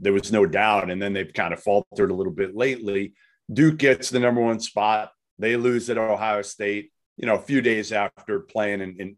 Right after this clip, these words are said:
in Vegas and beating Gonzaga. I'm not sure if, I, I think Ohio State caught them at the right time.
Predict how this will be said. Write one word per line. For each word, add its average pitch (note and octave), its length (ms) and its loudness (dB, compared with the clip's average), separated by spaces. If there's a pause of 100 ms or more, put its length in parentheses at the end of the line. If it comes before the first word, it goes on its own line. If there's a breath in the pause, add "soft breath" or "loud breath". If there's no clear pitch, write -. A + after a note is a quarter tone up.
in F#2 160 -8
Vegas F#2+ 520 -4
and E2+ 140 -12
beating G2+ 320 -2
Gonzaga. F2+ 560 -4
I'm F#2 160 -2
not F2 260 -10
sure F2+ 200 -8
if, E2 60 -16 (140)
I, G#2+ 240 -4
I - 40 -4
think A2 180 0
Ohio G2 320 4
State F2 260 -6
caught F#2 120 -2
them F2 100 -8
at - 60 -18
the F#2 80 -8
right E2 180 -4
time. F#2 380 -4